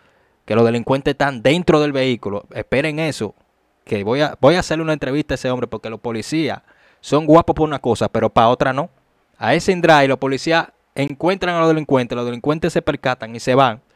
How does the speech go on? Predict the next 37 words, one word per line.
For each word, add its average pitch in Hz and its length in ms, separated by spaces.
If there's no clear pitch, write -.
Y 127 140
ellos, 170 240
en 160 80
vez 185 240
de 175 100
caerle 170 380
atrás 185 180
a 180 40
los 180 100
delincuentes, 147 500
agarran 151 320
el 160 100
taxista, 160 520
tú - 100
estabas 143 260
combinado 135 460
con 127 220
ellos. 117 260
Oye, 190 320
eso 107 240
hijo 127 180
de 131 120
su 123 140
madre. 143 380
Entonces 135 360
mira 156 180
cómo 160 180
entra 160 180
este 151 160
león. 147 360
Vamos 120 180
a 147 40
darle 143 120
para 139 100
atrás 135 200
de 135 60
nuevo. 113 320